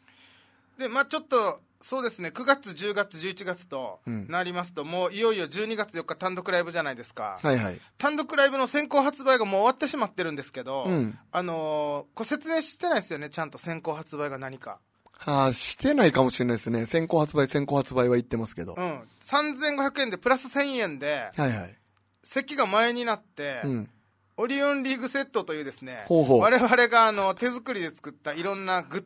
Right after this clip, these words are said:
Speaker 1: ズ系が、
Speaker 2: はい。<laughs> オリオンリーグセット。
Speaker 1: オリオンリーグセットが、
Speaker 2: ほうほう。
Speaker 1: あのー、
Speaker 2: 全部横文字ですね。
Speaker 1: はい。とか、
Speaker 2: はいはい。
Speaker 1: なんか、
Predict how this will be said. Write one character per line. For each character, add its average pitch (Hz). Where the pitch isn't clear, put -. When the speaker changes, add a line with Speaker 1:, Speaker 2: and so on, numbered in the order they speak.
Speaker 1:
ズ -
系 180
が、 151
Speaker 2:
は 156
い。 107
<laughs> -
オ 196
リ 202
オ 220
ン 190
リ 202
ー -
グ 180
セ 202
ッ 180
ト。 131
Speaker 1:
オ 208
リ 220
オ 214
ン 214
リ 202
ー 190
グ 196
セ 202
ッ 151
ト 170
が、 147
Speaker 2:
ほ 151
う 139
ほ 123
う。 -
Speaker 1:
あ -
の 151
ー、 -
Speaker 2:
全 170
部 147
横 135
文 135
字 127
で 127
す 120
ね。 104
Speaker 1:
は 165
い。 117
と 285
か、 311
Speaker 2:
は 156
い -
は 135
い。 117
Speaker 1:
な 254
ん 254
か、 170